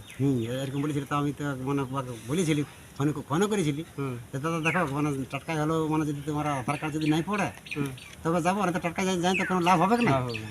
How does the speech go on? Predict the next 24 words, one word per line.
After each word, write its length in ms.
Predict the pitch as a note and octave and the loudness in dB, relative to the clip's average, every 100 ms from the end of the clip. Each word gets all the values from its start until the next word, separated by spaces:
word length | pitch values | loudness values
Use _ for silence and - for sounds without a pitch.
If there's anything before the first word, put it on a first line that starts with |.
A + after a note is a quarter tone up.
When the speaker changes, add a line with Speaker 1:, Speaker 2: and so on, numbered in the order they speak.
| A2 | -2
Speaker 1:
না, 100 | D#3+ | 0
কি 100 | D#3+ | 2
বলো? 120 | A#3+ C3+ | 2 2
Speaker 2:
হ্যাঁ। 100 | - | 0
Speaker 1:
খরচা 240 | D#3+ B2+ C4 | 2 8 8
আছে 160 | F3+ | 8
না? 100 | B2+ G2+ | 4 -2
Speaker 2:
খরচা 220 | C#3+ C#3+ | -4 0
আছে 120 | E3+ | 2
না। 60 | F3 | 4
Speaker 1:
মোটরসাইকেল 400 | E3 F3 F#3+ G3 | 2 2 0 0
একটা 160 | F#3 F#3 | -2 -2
লোকে, 200 | F3+ F#3 | 0 0
আমার 180 | F#3 | 0
তো 80 | F#3 | 0
মোটরসাইকেল 400 | F#3+ F#3 G3 G3+ G#3+ | -2 0 0 2 2
নাই, 120 | G3 | 4
আমার 140 | F3 F3+ | 4 2
একটা 140 | - | -2
ঠেটা 200 | D3 D3+ | -4 -2
সাইকেল 320 | D3+ D#3 E3 B2 | 0 0 2 -2
আছে। 160 | G#2+ | -2
Speaker 2:
হুম, 220 | - C3+ | -2 0
হুম। 180 | C3 A#2+ | -2 -4